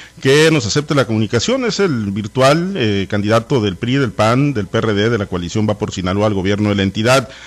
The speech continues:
Mario, te saludo con muchísimo gusto, eh, pero con muchísimo gusto,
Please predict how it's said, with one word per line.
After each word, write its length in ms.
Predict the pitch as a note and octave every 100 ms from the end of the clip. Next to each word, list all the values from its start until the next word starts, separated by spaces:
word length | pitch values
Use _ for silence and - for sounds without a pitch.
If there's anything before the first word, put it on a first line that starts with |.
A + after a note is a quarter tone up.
| - -
Mario, 400 | C#3 F3 G3 F#3
te 100 | E3+
saludo 460 | E3 D#3 G3 G3
con 180 | - C#3+
muchísimo 760 | C#3 D3 E3 - A#3 B3+ C4 E3
gusto, 380 | C#3 E3+ - F3
eh, 80 | F3+
pero 160 | D#3
con 180 | C#3 D3+
muchísimo 600 | D3 D3 C#3 G3+ G3+ E3
gusto, 420 | B2 C#3+ - C3+